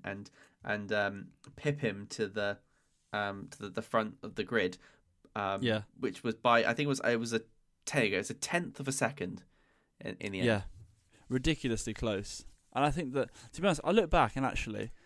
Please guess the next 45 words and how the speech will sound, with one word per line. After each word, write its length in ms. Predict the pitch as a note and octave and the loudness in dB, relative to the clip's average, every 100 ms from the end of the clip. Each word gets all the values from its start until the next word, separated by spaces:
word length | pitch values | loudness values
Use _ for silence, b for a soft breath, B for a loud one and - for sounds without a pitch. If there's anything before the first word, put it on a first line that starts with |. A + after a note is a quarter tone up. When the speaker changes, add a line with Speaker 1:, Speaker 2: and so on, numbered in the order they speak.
| _ | _
Speaker 2:
if 80 | - | -6
we 40 | |
talk 140 | D#3+ D3+ | -2 0
about, 200 | C3+ - | 0 0
we, 200 | B2+ C3+ | -2 -2
'cause 200 | D3 C#3 | -4 -2
that, 180 | C#3 | -2
those 200 | C#3 D3+ | 2 0
predictions 500 | - C3 B2 - A#2+ | 0 -4 -4 -4 -6
that 80 | A2+ | -6
we've, 160 | G#2+ G#2+ - | -6 -6 -4
we're 160 | A2 | -2
referencing 440 | A2 A2+ - - G#2+ | -2 -4 -6 -8 -6
now, 200 | G#2+ G2+ | -6 -4
right 180 | A2 G#2 | -6 -4
now, 160 | G#2+ | -4
are 60 | G#2 | -4
supposed 280 | - A#2 - | -2 -2 -2
to 80 | G#2+ | -4
be 100 | G#2 | -4
bold 440 | - A#2+ C3+ - | 0 4 2 2
predictions, 680 | C#3 C#3 - E3+ F#3+ - - | 0 0 -2 -4 -4 -6 -8
and 400 | B2 A#2+ A2 A2 b b b b b b b | -2 0 0 -4 b b b b b b b
t-, 120 | - - _ - | -12 -12 _ 0
I 120 | C#3 | 2
don't 200 | F3+ - | 2 0
think 200 | D#3+ C3 | -4 -4
it 80 | - | -6
necessarily 540 | B2 F#2+ - A#2 A2+ | -8 -4 -2 -2 -2
was 320 | G#2+ A2 A2 - | -2 -2 -4 -8
that 340 | - A2 G#2 - | -10 -4 -4 -2
bold 220 | A#2 G#2+ | -2 -2
of 60 | G#2 | -2
a 60 | |
prediction 460 | - G#2+ G2+ - G2+ | -2 -4 -4 -8 -8
from 200 | - G#2 | -6 -6
myself. 420 | F#2+ - - - | -6 -4 -6 -4
I'll 160 | - A2+ | 0 0
admit, 260 | G2+ A2 - | 0 -4 -4
I 60 | |
hold 200 | A#2 A#2 | -6 -6
my 60 | G#2+ | -4
hands 240 | G#2 G#2 G2+ | -8 -8 -8
up, 220 | - - b b b | -10 -12 b b b
to 100 | - | -4